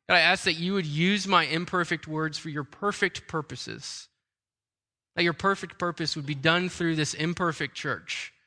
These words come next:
that we would be followers of your perfect will, that we would sacrifice ours at your feet,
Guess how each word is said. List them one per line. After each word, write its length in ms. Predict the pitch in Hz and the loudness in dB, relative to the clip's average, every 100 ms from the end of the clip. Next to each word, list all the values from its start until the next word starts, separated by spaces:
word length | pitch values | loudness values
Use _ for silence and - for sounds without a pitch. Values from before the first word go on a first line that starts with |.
| _ _ _ _ _ - | _ _ _ _ _ -4
that 180 | 156 160 | -2 0
we 180 | 175 190 | 2 2
would 140 | 180 | 0
be 100 | 151 | -2
followers 640 | 139 156 165 165 151 143 | 0 4 4 2 -4 -4
of 100 | 135 | -6
your 140 | 139 151 | -8 -8
perfect 420 | - 139 139 - | -8 -10 -10 -12
will, 240 | 135 120 139 | -8 -8 -6
that 180 | 143 | -6
we 100 | 147 | -4
would 160 | 160 139 | -4 -2
sacrifice 800 | - 170 185 - 190 - 175 - | 0 2 2 0 -4 0 0 0
ours 340 | 143 143 135 | -4 -2 0
at 120 | 127 - | -2 -4
your 180 | 147 | -4
feet, 400 | 147 - 131 123 | -4 -6 -8 -8